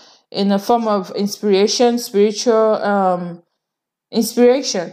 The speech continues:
right? I'm gonna read, um, First Thessalonians chapter two, verse, verse eleven. It says,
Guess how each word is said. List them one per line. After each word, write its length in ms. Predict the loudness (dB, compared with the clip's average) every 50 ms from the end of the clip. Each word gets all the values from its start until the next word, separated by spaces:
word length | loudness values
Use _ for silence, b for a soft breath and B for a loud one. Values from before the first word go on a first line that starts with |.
| -10
right? 400 | -6 -2 -2 0 0 -2 -4 B B B B B
I'm 220 | -2 -2 -2 0 0
gonna 280 | 0 0 0 0 -2
read, 320 | -2 -2 0 -2 -2 -2 -4
um, 420 | -4 -2 -2 -2 -2 -4 -4 -6 -10
First 500 | _ -4 0 2 2 2 2 0 -2 -2
Thessalonians 880 | -2 -2 -2 -2 -2 -2 0 0 0 0 0 -2 -2 -4 -4 -6 -10 -12 B B B B B B B B _ _ -6
chapter 580 | -2 0 2 2 0 -2 -2 0 2 2 2
two, 460 | 0 -4 -10 -6 -4 -2 0 0 0 -2
verse, 760 | -4 -2 0 0 2 2 0 -2 -6 -10 -12 -12 -12 -12 -12 B B B B _ _ _
verse 400 | -14 -4 -2 0 0 0 -2 -6 -4
eleven. 540 | 0 4 4 4 4 4 2 -2 -6 -8 -8
It 100 | -10 -8
says, 380 | -2 -2 0 0 0 -2 -6